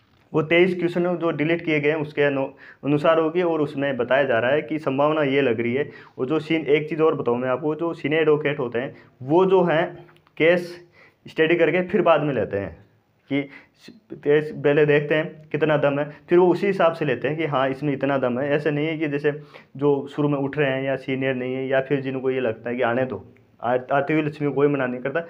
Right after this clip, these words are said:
तो सबको ये बोलते हैं हाँ नाइंटी नाइन परसेंट हो जाएगा। क्योंकि ये चीज़ मैंने महसूस,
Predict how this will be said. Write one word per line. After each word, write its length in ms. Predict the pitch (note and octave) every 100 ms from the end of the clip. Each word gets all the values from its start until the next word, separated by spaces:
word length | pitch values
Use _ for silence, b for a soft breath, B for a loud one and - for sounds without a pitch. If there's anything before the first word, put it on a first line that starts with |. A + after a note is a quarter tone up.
| B B
तो 100 | D#3+
सबको 260 | D3+ F#3+ F#3+
ये 80 | F#3
बोलते 260 | D3+ D3+
हैं 40 | E3+
हाँ 80 | D3
नाइंटी 280 | D3 C#3+ D3
नाइन 200 | D3 C#3+
परसेंट 340 | C3+ C#3+ C#3
हो 100 | B2+
जाएगा। 260 | A#2+ A#2+ C3+
क्योंकि 240 | - C#3
ये 160 | D3+ D3+
चीज़ 180 | D3+ C#3+
मैंने 180 | C#3+ C#3
महसूस, 320 | C3 C3 -